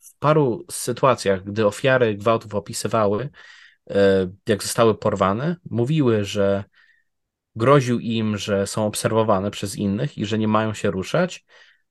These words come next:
a w dwóch sytuacjach wydawało im się, bo na-, bo mie-, najczęściej oczy mieli zakryte, zawiązane jakąś chustą, wydawało im się, że słyszą głosy innych ludzi nieopodal.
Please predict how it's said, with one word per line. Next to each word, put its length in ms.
a 100
w 120
dwóch 380
sytuacjach 800
wydawało 600
im 180
się, 340
bo 100
na-, 100
bo 180
mie-, 240
najczęściej 680
oczy 260
mieli 320
zakryte, 380
zawiązane 520
jakąś 240
chustą, 420
wydawało 500
im 200
się, 280
że 220
słyszą 440
głosy 380
innych 640
ludzi 380
nieopodal. 580